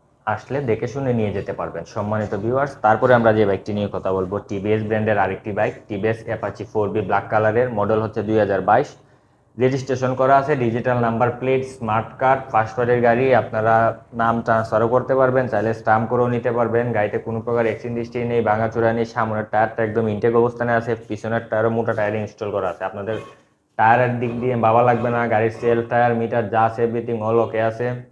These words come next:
গাড়ির ইঞ্জিনে কোনো প্রকার হাত দেওয়া হয় নাই, কোনো প্রকার মেজর অ্যাক্সিডেন্ট হিস্ট্রি নাই, মাস্টার সার্ভিস দেওয়া আছে, আপনাদের আর সার্ভিসও দিতে হবে না।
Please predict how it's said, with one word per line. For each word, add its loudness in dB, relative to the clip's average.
গাড়ির 0
ইঞ্জিনে 0
কোনো -4
প্রকার -2
হাত 2
দেওয়া 0
হয় -2
নাই, -6
কোনো -6
প্রকার 0
মেজর 0
অ্যাক্সিডেন্ট -2
হিস্ট্রি -8
নাই, -10
মাস্টার -4
সার্ভিস 2
দেওয়া 4
আছে, 0
আপনাদের -2
আর 2
সার্ভিসও 0
দিতে -2
হবে -2
না। -10